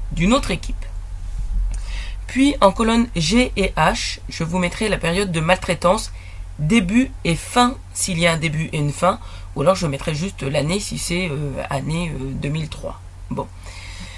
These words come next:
J'ajouterai si à ma connaissance, ces personnes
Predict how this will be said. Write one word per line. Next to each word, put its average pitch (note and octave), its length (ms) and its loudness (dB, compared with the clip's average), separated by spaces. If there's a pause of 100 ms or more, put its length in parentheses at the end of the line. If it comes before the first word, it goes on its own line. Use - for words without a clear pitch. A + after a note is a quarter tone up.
(320)
J'ajouterai C4 920 8 (200)
si - 220 4
à G3+ 60 12
ma G3 120 10
connaissance, A#3+ 960 2 (680)
ces - 360 -2
personnes A#3 760 2